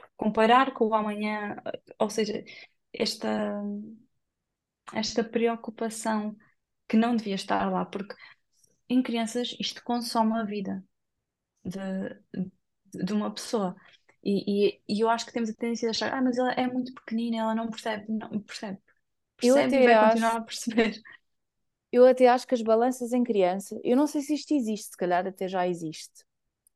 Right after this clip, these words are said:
Speaker 2: Se não existir, eu tiver aqui a dar uma grande ideia e alguém pegar nesta ideia, pá, venham-me dizer, porque eu quero a minha porcentagem.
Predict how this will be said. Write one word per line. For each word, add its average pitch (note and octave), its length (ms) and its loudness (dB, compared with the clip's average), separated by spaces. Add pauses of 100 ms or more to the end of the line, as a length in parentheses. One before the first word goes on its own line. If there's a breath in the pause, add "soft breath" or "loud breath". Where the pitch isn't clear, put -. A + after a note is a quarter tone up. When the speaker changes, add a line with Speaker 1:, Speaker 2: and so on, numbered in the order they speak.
(280)
Speaker 2:
Se - 200 -6
não B3 200 4
existir, G#3 580 -2 (580)
eu G3 120 2
tiver A3 280 0
aqui A#3 320 2
a F#3+ 40 2
dar F#3 180 2
uma F3+ 180 -6
grande A3+ 380 2
ideia E3 540 -2
e F#3+ 160 -4
alguém F#3 340 2
pegar A#3 340 0
nesta A3+ 300 0
ideia, F3+ 480 0 (560)
pá, - 220 -2
venham-me G3+ 380 -2
dizer, G3+ 520 0
porque - 200 -8
eu G#3+ 60 0
quero G#3 440 0 (220)
a G#3 80 -6
minha G#3 160 -2
porcentagem. F#3 680 -6